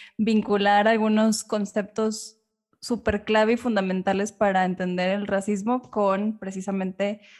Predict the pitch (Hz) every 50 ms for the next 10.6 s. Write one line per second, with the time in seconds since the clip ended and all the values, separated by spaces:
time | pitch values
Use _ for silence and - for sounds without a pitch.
0 | _ _ _ - 185 180 180 - 175 196 240 254 254 247 247 254 262 254 247 -
1 | - - 190 180 175 175 170 160 147 - - 180 - - 143 139 - - _ _
2 | _ - - - - - - - - _ _ _ 226 226 226 247 247 240 240 -
3 | - 214 196 196 196 190 185 - - _ _ _ _ _ _ _ 220 214 226 233
4 | 247 254 254 254 254 254 269 285 277 240 214 214 202 202 202 196 202 202 - 226
5 | 226 226 233 226 220 208 196 180 180 175 - - - - - _ _ _ _ _
6 | _ _ _ _ - 202 190 202 196 190 190 190 190 185 190 185 185 185 190 185
7 | - 214 214 214 220 214 220 214 208 196 202 202 208 208 214 214 - - - -
8 | - - _ _ _ _ _ _ _ _ _ _ _ _ _ _ _ _ - 214
9 | 202 202 196 196 196 220 220 214 214 220 214 220 226 220 - 320 370 427 427 -
10 | - - - 214 208 202 190 190 185 185 185